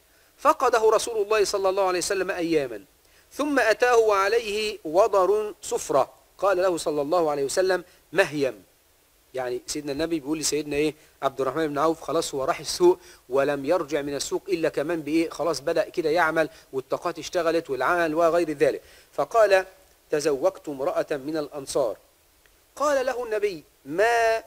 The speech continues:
سقت إليها؟" قال سيدنا عبد الرحمن: "نواة من ذهب"، أو قال: "وزن نواة من ذهب". فقال صلى الله عليه وسلم:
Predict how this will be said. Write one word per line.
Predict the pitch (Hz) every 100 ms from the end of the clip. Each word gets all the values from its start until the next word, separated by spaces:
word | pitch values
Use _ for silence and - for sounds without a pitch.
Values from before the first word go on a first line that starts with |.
| -
سقت | - - - 190
إليها؟" | 180 165 165 147 156 151 - _ _ _
قال | 139 156 170 175 170
سيدنا | - 143 139
عبد | 127
الرحمن: | 127 139 160 175 175 151
"نواة | 131 131 151 160
من | 175 170 165
ذهب"، | 180 160 117 _ _ _ -
أو | 127 120
قال: | 165 175 175 175 -
"وزن | 131 151 170 143 135
نواة | 131 123 131 156 170
من | 175 180
ذهب". | 175 165 123 - _ _ _ _
فقال | 131 - 180 147
صلى | 127 165 147
الله | 123 143 165 147
عليه | 131 131
وسلم: | 123 120 180 185 185